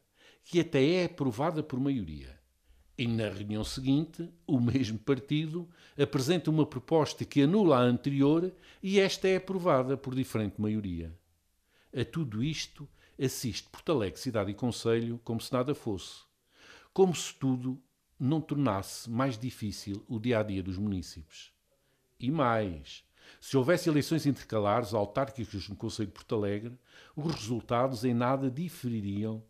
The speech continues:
dos anteriores. Por isso, como diz o ditado popular, o último que fecha a porta. Todavia, que se fale de um caso que se passa em Porto Alegre.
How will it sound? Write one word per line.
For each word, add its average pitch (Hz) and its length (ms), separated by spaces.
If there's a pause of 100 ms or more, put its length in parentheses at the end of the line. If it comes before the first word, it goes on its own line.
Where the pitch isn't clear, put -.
(140)
dos 101 180
anteriores. 113 760 (380)
Por 104 160
isso, 107 400 (320)
como 110 200
diz 127 200
o 120 80
ditado 104 360
popular, 95 640 (420)
o 147 120
último 98 560
que - 100
fecha 92 300
a - 20
porta. - 400 (800)
Todavia, 170 840 (160)
que - 100
se - 180
fale 143 240
de 120 100
um 143 80
caso 127 460
que - 100
se - 80
passa 139 240
em 110 40
Porto - 200
Alegre. 71 240